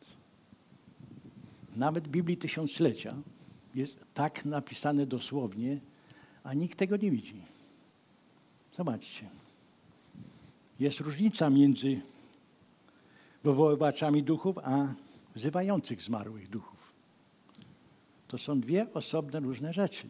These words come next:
To nie jest to samo. To nie jest to samo.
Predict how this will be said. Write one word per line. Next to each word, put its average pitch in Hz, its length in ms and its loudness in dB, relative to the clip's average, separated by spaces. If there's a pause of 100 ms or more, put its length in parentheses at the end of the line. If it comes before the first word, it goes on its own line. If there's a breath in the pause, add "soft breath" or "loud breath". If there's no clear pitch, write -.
(320)
To - 80 -6
nie 240 140 0
jest - 180 0
to 147 80 2
samo. 113 400 0 (1600)
To 190 100 -12
nie 247 120 4
jest 226 200 2
to 202 60 -6
samo. 101 400 -2